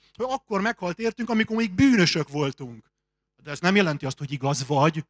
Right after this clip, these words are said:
Hát az, ahhoz, hogy igaz legyél, ahhoz meg kell térned. Hát várjál, olvassuk tovább, kilencedik vers. Jani, oké. Akkor meghalt értünk, amikor bűnösök voltunk, kilenc, ha tehát már most megigazított. Tehát ezt egy kalap alá veszi.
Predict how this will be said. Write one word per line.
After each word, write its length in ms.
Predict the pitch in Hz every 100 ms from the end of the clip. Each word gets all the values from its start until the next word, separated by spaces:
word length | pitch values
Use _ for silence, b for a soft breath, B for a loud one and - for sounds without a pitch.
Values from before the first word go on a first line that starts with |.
| _
Hát 140 | 143
az, 180 | 143 139
ahhoz, 240 | - 160 156
hogy 120 | 143
igaz 220 | 151 165
legyél, 280 | 156 151 165
ahhoz 180 | 151 156
meg 340 | 160 233 -
kell 200 | - 165
térned. 380 | 160 190 143 113
Hát 140 | - -
várjál, 300 | 151 220 180
olvassuk 340 | 247 180 -
tovább, 260 | - 208 175
kilencedik 600 | - 247 160 156 151 147
vers. 380 | 135 131 123 - b b
Jani, 280 | - 180 170
oké. 260 | 202 180 135 B B _ 233
Akkor 320 | 233 262 262
meghalt 320 | 214 196 202 190
értünk, 260 | 180 170
amikor 300 | 170 156 147
bűnösök 460 | 139 240 247 254 -
voltunk, 380 | 254 247 214 185
kilenc, 360 | 233 247 247
ha 100 | 233
tehát 400 | 226 202 226 214
már 160 | 233 226
most 220 | 339 -
megigazított. 840 | 226 226 220 240 254 240 320 - _ _ _ _ _ _ _ _ _ _ _ 262
Tehát 200 | 302 311
ezt 120 | 427
egy 60 | -
kalap 320 | 170 143 -
alá 240 | 143 131
veszi. 420 | 127 123 - 113